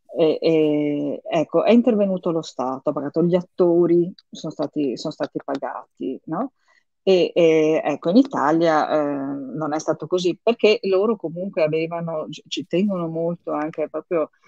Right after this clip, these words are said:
eh, alla, alla parità di bilancio, no? Anche, anche quello c'è da tenere conto, non si vogliono indebitare, ma questo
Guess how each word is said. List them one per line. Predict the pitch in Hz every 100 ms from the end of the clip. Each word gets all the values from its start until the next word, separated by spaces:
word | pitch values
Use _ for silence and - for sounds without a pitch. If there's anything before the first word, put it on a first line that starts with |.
| _
eh, | - 139 151
alla, | - 160 151 -
alla | 160 156
parità | 156 156 170 180
di | 190
bilancio, | 156 143 135 131 147 - 143
no? | 131 170 220
Anche, | 156 151
anche | 123 -
quello | - 208 185
c'è | 160 151 123
da | 110
tenere | - 294 285 -
conto, | - 139 -
non | 147 180
si | -
vogliono | 151 151 147 143
indebitare, | 147 147 185 - 151 170
ma | 170
questo | - 170